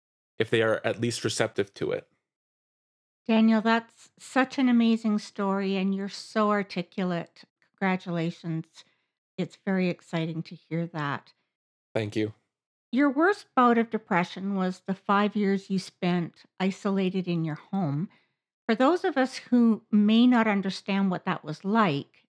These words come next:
Speaker 2: can you explain what a day looked like for you during that time?
Speaker 1: Well,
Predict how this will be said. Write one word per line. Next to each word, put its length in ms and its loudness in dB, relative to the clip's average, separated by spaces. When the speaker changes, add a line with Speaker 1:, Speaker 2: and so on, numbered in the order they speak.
Speaker 2:
can 120 2
you 160 0
explain 720 0
what 160 0
a 140 -4
day 520 2
looked 320 -6
like 300 -6
for 60 -6
you 180 0
during 400 -4
that 260 -6
time? 420 -12
Speaker 1:
Well, 420 2